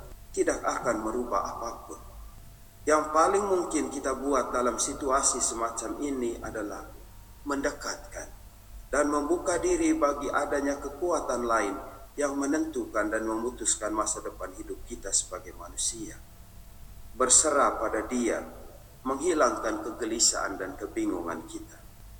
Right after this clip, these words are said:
dan membuat jiwa kita tenang.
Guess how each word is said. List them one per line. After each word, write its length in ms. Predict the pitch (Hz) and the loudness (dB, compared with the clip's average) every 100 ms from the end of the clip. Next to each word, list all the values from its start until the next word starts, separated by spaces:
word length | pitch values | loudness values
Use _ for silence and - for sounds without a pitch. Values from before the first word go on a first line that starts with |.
| - | -2
dan 160 | 113 113 | 0 0
membuat 480 | 107 107 120 95 - - - - - | 0 0 0 0 -2 -10 -12 -8 -2
jiwa 360 | 127 101 85 | 0 0 -2
kita 320 | - - - - | -4 -10 -10 -12
tenang. 320 | - 311 - | -10 -10 -10